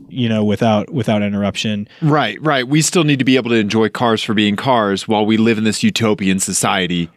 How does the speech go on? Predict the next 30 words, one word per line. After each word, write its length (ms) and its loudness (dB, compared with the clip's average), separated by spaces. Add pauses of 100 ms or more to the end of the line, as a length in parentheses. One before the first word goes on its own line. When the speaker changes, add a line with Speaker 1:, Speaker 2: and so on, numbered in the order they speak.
(360)
Speaker 1:
Right. 360 2
Speaker 2:
where 240 2
we 200 0
have 240 -2
solved 420 0
all 320 0
of 160 -4
the 320 0 (140)
problems 460 0
that 120 0
are 80 0
associated 480 -2
with 160 -10
cars. 560 -6 (240)
Speaker 1:
Right. 340 2
And 200 0
so 160 2
it's, 120 -2
it's 220 -2
this 220 -2
thing 420 2
that 180 0
we, 220 2
I 80 0
think 160 -2
we 100 2
need 180 2
to, 220 0 (540)
I 100 0
know, 220 2